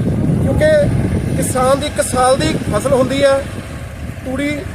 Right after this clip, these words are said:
ਆਪਣੇ ਡੰਗਰਾਂ ਲਈ ਕਿਸਾਨ ਸਾਂਭਦੇ ਹਨ। ਇਹ ਜਿਹੜੇ ਕਿਸਾਨ ਹਨ, ਇਹ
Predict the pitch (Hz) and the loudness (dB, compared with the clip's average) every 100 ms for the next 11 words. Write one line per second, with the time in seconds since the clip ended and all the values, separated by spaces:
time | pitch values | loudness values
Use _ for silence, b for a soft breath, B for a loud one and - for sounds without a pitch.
0 | - 233 226 285 277 254 262 269 285 - | -8 -4 2 4 4 4 4 4 2 0
1 | - - 247 262 - 226 - 190 - - | 0 0 2 2 2 2 4 4 4 2
2 | - - - - - 247 277 285 302 262 | 2 2 0 0 0 2 2 2 2 2
3 | 247 262 254 277 277 - 240 | 2 4 2 2 2 2 2